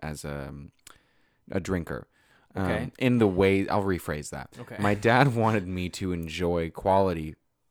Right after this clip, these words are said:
Speaker 1: liquor
Speaker 2: Okay.
Speaker 1: from starting off as I was twenty-one. So he was
Speaker 2: Yes.
Speaker 1: like, "I want you to try some bourbon. I want you to try these whiskeys I have."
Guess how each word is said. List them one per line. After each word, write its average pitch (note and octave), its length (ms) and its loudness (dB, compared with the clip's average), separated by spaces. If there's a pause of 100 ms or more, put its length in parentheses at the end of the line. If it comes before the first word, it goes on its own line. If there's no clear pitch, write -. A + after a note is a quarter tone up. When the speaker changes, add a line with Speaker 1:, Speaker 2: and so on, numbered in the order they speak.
(120)
Speaker 1:
liquor F2+ 520 -4 (100)
Speaker 2:
Okay. D3+ 260 -8 (100)
Speaker 1:
from F#2+ 260 -2
starting E2 360 -2
off D#2 200 -8 (260)
as E2 200 -2
I D#2 80 -4
was D2 100 -8
twenty-one. D2 460 -8
So E2+ 140 -8
he D#2+ 160 -6
was D2+ 120 -8
Speaker 2:
Yes. - 40 -10
Speaker 1:
like, D2+ 120 -8
"I E2+ 60 -2
want G2+ 220 2
you F#2 40 -2
to F2 60 -2
try D#2 200 -6
some D#2 280 -10
bourbon. A2+ 520 2
I G2+ 40 -2
want F2 120 -2
you - 40 -8
to - 20 -16
try D2+ 120 -6
these D2+ 180 -10
whiskeys A#2 380 -4
I A2 100 -2
have." G#2 340 -4